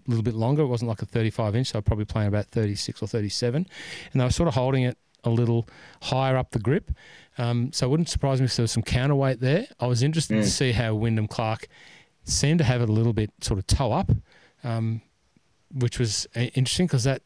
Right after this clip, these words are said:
Speaker 1: really, for me, that, that face balance putter is designed to sit flat on the ground and just,
Speaker 2: Yeah.
Speaker 1: you know, sh-, stroke straight back, straight through. But, um, yeah, that's the history behind the Odyssey Versa. It was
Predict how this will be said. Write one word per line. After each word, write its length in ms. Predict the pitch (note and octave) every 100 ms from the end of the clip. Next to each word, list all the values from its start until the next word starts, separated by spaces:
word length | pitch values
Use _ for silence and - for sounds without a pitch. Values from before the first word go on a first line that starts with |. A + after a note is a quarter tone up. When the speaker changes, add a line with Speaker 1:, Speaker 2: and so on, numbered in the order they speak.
| -
Speaker 1:
really, 420 | B2 A#2 A#2+ G#2+
for 140 | -
me, 240 | G#2+ A2 G#2+
that, 300 | G#2+ G#2+ -
that 240 | G#2+ -
face 260 | - A2+ A#2
balance 300 | A#2+ A2 -
putter 180 | B2 G#2+
is 60 |
designed 320 | G#2+ G#2 A2
to 40 | G#2+
sit 200 | - -
flat 200 | - A2+
on 60 |
the 80 | G#2+
ground 280 | G2+ G#2+ G#2+
and 100 | G2+
just, 260 | G#2+ - F2+
Speaker 2:
Yeah. 300 | F#2 F#2 - -
Speaker 1:
you 120 | A2
know, 80 | G2+
sh-, 160 | - - -
stroke 300 | - - G#2+ -
straight 300 | - - B2
back, 180 | G#2+ A2
straight 260 | - A2+ G#2+
through. 240 | D#3+ G#3+ - _
But, 260 | C#3 B2+ -
um, 240 | C3+ C3 - - - -
yeah, 160 | C#3+
that's 200 | A#2 C#3
the 40 | B2+
history 300 | C3+ - A#2
behind 280 | A#2 A#2+
the 60 | A2+
Odyssey 300 | A2+ B2 A#2
Versa. 320 | A2+ A#2 -
It 40 | G#2+
was 200 | G#2